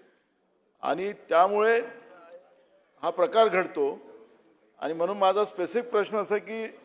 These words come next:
आपण जे मुख्यमंत्र्यांनी जाहीर केलं होतं त्याप्रमाणे या वर्षाला सगळ्या शेतकऱ्यांचं कर्ज वाटप झालं होतं का,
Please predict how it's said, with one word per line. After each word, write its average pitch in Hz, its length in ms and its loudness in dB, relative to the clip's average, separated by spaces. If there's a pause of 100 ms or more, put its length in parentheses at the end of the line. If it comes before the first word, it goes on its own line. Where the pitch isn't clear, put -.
आपण 220 480 -4 (260)
जे 170 60 -6
मुख्यमंत्र्यांनी 196 600 -6
जाहीर 165 260 0
केलं 180 220 -2
होतं 170 180 -2
त्याप्रमाणे 160 880 0 (880)
या 143 140 4
वर्षाला 175 500 2
सगळ्या 151 340 -6
शेतकऱ्यांचं 151 460 -8
कर्ज 147 240 -8
वाटप 139 380 -2
झालं 131 220 -6
होतं 151 200 -4
का, 151 240 -6